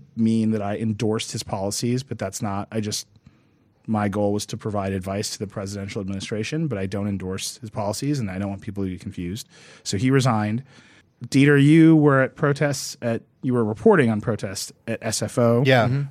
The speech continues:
Speaker 1: Uh, there
Speaker 2: And also just, like, a random pop-up protest at Google stage.
Speaker 1: Yeah, Google, Google employees walked out. They
Speaker 3: Yep.
Speaker 1: demanded to know. Sergey Brin was actually, you saw him at the protest at S F O.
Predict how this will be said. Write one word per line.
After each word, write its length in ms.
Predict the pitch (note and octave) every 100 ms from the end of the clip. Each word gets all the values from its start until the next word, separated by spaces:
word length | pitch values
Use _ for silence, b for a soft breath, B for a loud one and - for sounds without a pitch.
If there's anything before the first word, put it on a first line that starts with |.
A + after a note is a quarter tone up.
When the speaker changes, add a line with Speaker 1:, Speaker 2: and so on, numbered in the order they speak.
| -
Speaker 1:
Uh, 240 | G#2+ G2+ G2
there 120 | A2
Speaker 2:
And 100 | B2
also 460 | B2 A#2+ C3+ A#2 A2
just, 240 | G#2+ -
like, 140 | A#2+ A2
a 100 | G2+
random 340 | G2+ G#2 G2
pop-up 500 | - A2 G2+ G2+ -
protest 400 | - G2+ G#2+ -
at 140 | G#2+ -
Google 260 | G2 G2
stage. 460 | - G#2 F#2+ F#2+ B2+
Speaker 1:
Yeah, 180 | E3 C3+
Google, 420 | D3+ D3+ D#3+ D3+
Google 300 | - C3+ C#3+
employees 340 | C#3+ D3 C3+
walked 220 | A#2+ - F#3+
out. 240 | F3 E3
They 60 | C3
Speaker 3:
Yep. 80 | A2+
Speaker 1:
demanded 340 | A#2 B2 A#2
to 100 | -
know. 220 | A2+ A2+ A2+
Sergey 360 | - E3 D3+
Brin 380 | C3 C#3+ D3 D#3
was 140 | C#3+
actually, 360 | C#3 B2 - B2
you 100 | A#2+
saw 240 | A2+ C3 B2
him 200 | B2+ A#2+
at 80 |
the 60 | A#2
protest 420 | A#2+ A#2 B2 -
at 80 | A2
S 180 | A2+ -
F 160 | B2
O. 240 | A#2+ A2+